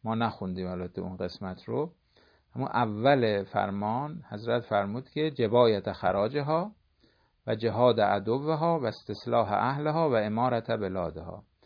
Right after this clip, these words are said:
اونجا فرمود که این دستورالعمل رو، اه، امیرالمومنین علی به مالک اشتر داره می‌ده. وقتی که او رو به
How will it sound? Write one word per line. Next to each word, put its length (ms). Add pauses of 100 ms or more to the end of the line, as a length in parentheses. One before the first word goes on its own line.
(460)
اونجا 200
فرمود 480
که 120
این 500 (200)
دستورالعمل 800
رو، 360 (1000)
اه، 580
امیرالمومنین 1160
علی 640 (840)
به 280
مالک 440
اشتر 640 (340)
داره 260
می‌ده. 560
وقتی 360
که 100
او 120
رو 100
به 280